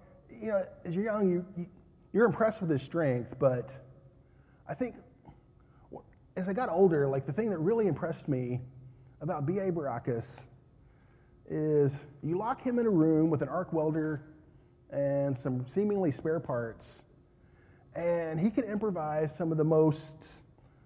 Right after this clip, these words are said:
elaborate weapons imaginable to get out of a situation. I mean, actually, like, MacGyver's known for that, but I really think, like, what B A does is even more impressive than MacGyver. I mean, MacGyver can take a few things to get out of a situation.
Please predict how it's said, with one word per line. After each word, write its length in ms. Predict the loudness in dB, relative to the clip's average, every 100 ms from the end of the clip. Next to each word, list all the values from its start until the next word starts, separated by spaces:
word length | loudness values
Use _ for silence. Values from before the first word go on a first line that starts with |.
| -20 -20 -20 -4
elaborate 520 | -2 0 0 0 0
weapons 880 | 0 0 0 0 0 -2 -4 -12 -16 -20 -20 -20 _ -20 _ -20 -10
imaginable 680 | -6 -4 -2 -2 0 -2 -2
to 60 | -2
get 120 | -2
out 160 | -2
of 80 | -2
a 40 | -4
situation. 600 | -6 -4 -4 -4 -8 -10 -16 -20 -20 -20 -12
I 80 | -2
mean, 120 | 0
actually, 380 | 0 0 2 2
like, 300 | 2 -2 -8 -20 -20 -20 0
MacGyver's 540 | 4 4 4 0 0 0
known 220 | 2 2
for 140 | 0
that, 400 | -4 -4 -6 -4
but 80 | -2
I 40 | 2
really 280 | 4 4
think, 320 | 2 2 0 0
like, 440 | 0 0 -2 -16 -18 -8
what 180 | -2
B 140 | 0 4
A 140 | 4
does 460 | 4 2 -2 -4 -4
is 100 | 0
even 160 | 2
more 200 | 2 2
impressive 600 | 0 -2 -4 -2 -4 -4 -10 -16 -20 -20 -20 -20 -4
than 120 | 0
MacGyver. 500 | 2 0 0 0 0
I 40 | 0
mean, 200 | 2 2
MacGyver 360 | 4 2 4
can 80 | 2
take 120 | 2
a 80 | 2
few 100 | 2
things 340 | 2 2 2
to 60 | 2
get 160 | 2 2
out 120 | 2
of 60 |
a 40 | 0
situation. 680 | -2 -2 0 -2 -2 -4